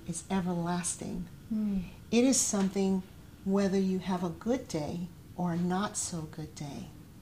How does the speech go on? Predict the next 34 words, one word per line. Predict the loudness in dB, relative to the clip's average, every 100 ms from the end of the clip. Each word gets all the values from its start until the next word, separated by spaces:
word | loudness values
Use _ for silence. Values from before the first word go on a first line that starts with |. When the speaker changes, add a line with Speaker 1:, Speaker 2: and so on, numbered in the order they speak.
| -12 -10 0
Speaker 1:
you | 4 4
find | 4 2 2 0
joy | 0 2 4 4 2 -2 -2
in | 0 0
the |
moment. | 0 0 -2 -4 -8 -10 -12 -14 -18 -18 -16 -14 -2
And | 2 4
so | 4 6 6
it | 4
is | 2
so | 0 0 2 4
strong. | 4 4 4 4 4 0 -4 -8 -12 -16 -16 -2
When | 2 4 4
I | 2
first | 0 2 2 2 0 -4 -6
came | -2 2 2
to | 0 0 2 4 2 -2 -12 -18 -18 -12 -4
teacher | -2 2 0
training | 2 0 0 -2 -4
and | -2
we | 0 0
were | 0 -2
asked | 0 0 0 -2
to | -4
write | -4 2 4 4 2 -4 -8 -10 -16 -16 -16 -16 -18 -4
a | -2
thought | -2 0 2 2 2
down | -2 -2 -2 -2
that | -2 -4 -2
we | -2
desired | -2 -4 -2 0 2 0 -2
for | 0 2
ourselves, | 2 0 0 0 0 -2 -2
Speaker 2:
Mm-hmm. | 2 2 2